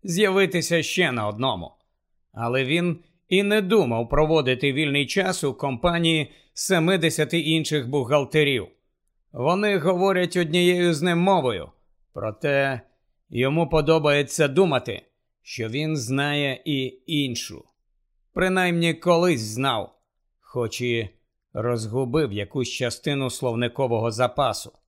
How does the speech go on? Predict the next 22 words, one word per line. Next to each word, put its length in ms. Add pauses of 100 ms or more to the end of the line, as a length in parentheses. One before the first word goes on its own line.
(840)
Зараз 800 (340)
розважливі 800
Семюели 680
Вінзори 580
вели 500
його 380
на 180
денну 500
прогулянку. 760 (480)
Не 200
вельми 360
захопливу, 800 (360)
але 540 (340)
доволі 520
приємну. 640 (1000)
Доволі 640
приємно. 800 (680)
Це 280
в 100
наші 440
дні 260
немало. 640